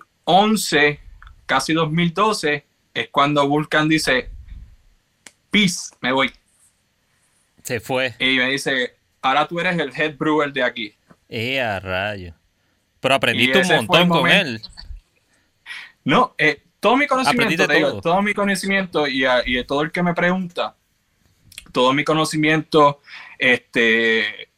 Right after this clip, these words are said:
Speaker 1: a mi disciplina y todo lo que yo sé, yo se lo debo a Vulcan. Punto. Aunque muchas de las cosas que yo sé hoy en día han sido, este,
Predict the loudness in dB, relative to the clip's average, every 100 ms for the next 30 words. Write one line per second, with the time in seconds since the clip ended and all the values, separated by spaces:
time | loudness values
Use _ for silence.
0 | _ -2 -2 -2 -4 -4 -8 -4 -2 0
1 | 0 0 0 2 0 0 -2 -2 -4 -2
2 | 0 0 2 2 0 -2 -4 -6 -8 _
3 | _ _ _ _ -8 -6 -6 -8 -8 _
4 | _ _ _ _ _ _ -2 0 0 2
5 | 4 4 2 -2 -2 0 0 -2 -4 -4
6 | -6 -4 -2 -2 -2 0 0 -2 -2 0
7 | 0 -2 -2 0 0 0 -4 -4 -2 -2
8 | -4